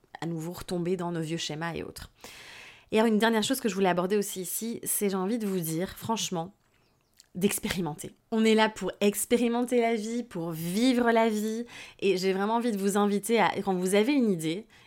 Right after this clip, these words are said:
et que vous sentez que c'est vraiment juste, que ça part de l'élan du cœur, que ça vient vraiment vous, vous faire pétiller le corps, quoi, c'est vraiment ce que je dis souvent,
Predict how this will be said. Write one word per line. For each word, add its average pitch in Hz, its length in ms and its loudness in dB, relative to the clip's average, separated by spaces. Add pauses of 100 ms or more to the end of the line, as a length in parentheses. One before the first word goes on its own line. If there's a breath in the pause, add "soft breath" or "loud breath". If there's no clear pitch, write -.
et 196 120 4
que - 20 -4
vous 202 140 0
sentez 226 320 0
que - 40 -6
c'est 190 140 0
vraiment 202 500 2
juste, 202 360 0
que 202 80 -2
ça 165 160 -4
part 165 180 -4
de 165 100 -4
l'élan 233 380 2
du 214 160 -2
cœur, 208 400 -2
que 185 80 -8
ça 170 220 -4
vient 175 200 -4
vraiment 185 240 -2
vous, 165 240 -6 (380 loud breath)
vous 170 100 -12
faire - 240 -4
pétiller 226 600 0
le 202 60 0
corps, 196 340 -2
quoi, 196 100 -4
c'est 185 160 -4
vraiment 185 240 -2
ce 233 80 -8
que 214 80 0
je 175 100 -4
dis 190 120 -4
souvent, 196 360 -6